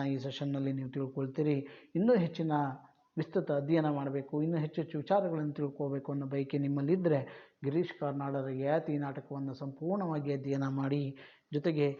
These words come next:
ಕಣಜ ಮತ್ತು ವಿಕಿಪೀಡಿಯಾಗಳಲ್ಲೂ ಕೂಡ ಇನ್ನೂ ಹೆಚ್ಚಿನ ಮಾಹಿತಿ ತಮಗೆ ಸಿಗುತ್ತೆ ಅಂತ ಹೇಳ್ತಾ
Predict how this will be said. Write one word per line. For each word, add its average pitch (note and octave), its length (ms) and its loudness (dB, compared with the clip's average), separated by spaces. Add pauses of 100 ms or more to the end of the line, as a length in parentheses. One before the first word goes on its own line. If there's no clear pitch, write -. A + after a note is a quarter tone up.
(240)
ಕಣಜ D3+ 260 4
ಮತ್ತು D3 360 4
ವಿಕಿಪೀಡಿಯಾಗಳಲ್ಲೂ C#3+ 840 0
ಕೂಡ D3 200 -2
ಇನ್ನೂ D3 300 4
ಹೆಚ್ಚಿನ C#3+ 340 -2
ಮಾಹಿತಿ C#3 320 -4
ತಮಗೆ C#3+ 300 -4
ಸಿಗುತ್ತೆ E3+ 540 2 (1600)
ಅಂತ C#3 140 -4
ಹೇಳ್ತಾ D3+ 460 4